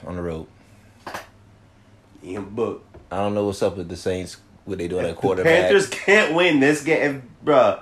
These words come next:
Speaker 1: I, I don't know. I think,
Speaker 2: I'm
Speaker 1: uh,
Speaker 2: picking the Panthers as well.
Speaker 1: I think, what, is Simeon on covid protocol? Probably.
Speaker 2: Yeah, him and the other nigga.
Speaker 1: Uh, Taysom?
Speaker 2: Yeah, that's why
Speaker 1: Yeah.
Speaker 2: they both didn't play.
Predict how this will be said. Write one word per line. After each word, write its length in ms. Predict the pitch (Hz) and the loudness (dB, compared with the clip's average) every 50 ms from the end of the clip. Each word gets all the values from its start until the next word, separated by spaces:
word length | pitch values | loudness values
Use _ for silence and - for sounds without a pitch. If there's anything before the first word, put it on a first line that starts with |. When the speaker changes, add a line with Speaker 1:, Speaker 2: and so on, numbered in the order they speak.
| - - | -10 -10
Speaker 1:
I, 360 | 82 90 98 101 90 95 101 | -6 -4 -2 -2 0 0 0
I 20 | |
don't 160 | 104 104 101 101 | 0 0 0 0
know. 200 | 110 110 98 - | 0 0 0 -2
I 100 | 87 - | 0 0
think, 180 | 143 143 120 | 0 2 4
Speaker 2:
I'm 60 | 135 | 6
Speaker 1:
uh, 100 | 131 123 | 6 8
Speaker 2:
picking 160 | 117 117 117 156 | 8 6 4 2
the 80 | - | 0
Panthers 320 | - 147 139 131 127 113 104 | -2 -2 -2 -2 -2 -4 -8
as 100 | 101 95 | -8 -6
well. 300 | 98 101 95 92 87 87 - | -6 -6 -6 -6 -8 -8 -10
Speaker 1:
I 60 | 104 | -8
think, 260 | - 127 135 123 - 92 | -6 -4 -4 -4 -2 0
what, 280 | 110 113 95 80 - - | 2 2 2 2 -2 -8
is 180 | 87 90 87 - | -10 -10 -10 -6
Simeon 380 | - 123 113 110 110 104 104 | -4 -4 -2 -2 -2 -2 0
on 400 | 104 104 101 101 101 101 107 107 - _ _ _ _ | 0 0 0 -2 -2 -4 -6 -10 -14 _ _ _ _
covid 320 | - - 120 135 151 147 - | -4 -2 -2 -2 -2 -4 -4
protocol? 440 | - 151 160 156 - 165 170 175 - - _ _ _ _ _ _ _ _ _ _ - | -4 -4 -4 -4 -4 -4 -6 -6 -8 -14 _ _ _ _ _ _ _ _ _ _ -8
Probably. 380 | 104 101 98 90 101 107 104 113 | -6 -6 -4 -4 -4 -4 -4 -4
Speaker 2:
Yeah, 160 | 120 104 - 71 73 80 90 | -4 -6 -6 -10 -14 -18 -14
him 220 | 107 110 110 104 - | -12 -12 -10 -10 -8
and 180 | 107 123 131 117 | -8 -6 -6 -6
the 140 | 98 87 | -8 -8
other 40 | 87 87 87 | -10 -12 -14
nigga. 160 | 82 78 78 - _ _ _ _ _ _ _ | -16 -16 -18 -20 _ _ _ _ _ _ _
Speaker 1:
Uh, 160 | 95 92 92 92 | -10 -10 -6 -2
Taysom? 300 | - 127 127 175 165 156 - - | 0 0 0 -2 -6 -10 -12 -12
Speaker 2:
Yeah, 260 | - 92 110 117 104 80 78 - - | -8 -6 -4 -4 -6 -6 -10 -14 -14
that's 160 | - 87 - - | -12 -8 -4 -4
why 60 | 101 | -2
Speaker 1:
Yeah. 60 | 95 98 | -2 -2
Speaker 2:
they 60 | 95 | -2
both 200 | 90 110 117 - | -4 -4 -6 -6
didn't 180 | 107 92 90 90 | -8 -10 -8 -10
play. 260 | 92 92 87 90 87 | -10 -10 -10 -12 -14